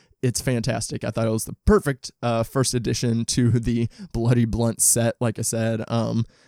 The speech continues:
I'm gonna figure out set things a little bit more in the future. Um, so it's whatever.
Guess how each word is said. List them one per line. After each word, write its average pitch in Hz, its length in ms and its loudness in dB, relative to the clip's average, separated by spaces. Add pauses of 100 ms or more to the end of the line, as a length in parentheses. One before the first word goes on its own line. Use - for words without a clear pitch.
(100)
I'm 151 120 2
gonna 139 120 8
figure 123 360 2
out - 640 -4 (160)
set - 340 -2
things 110 500 0
a 110 60 -2
little 110 240 2
bit 107 180 -4
more 113 680 4 (260)
in 127 220 4
the 117 60 4
future. 117 640 -2 (360)
Um, 117 420 -4
so 117 340 -4
it's 143 200 -2
whatever. 117 540 2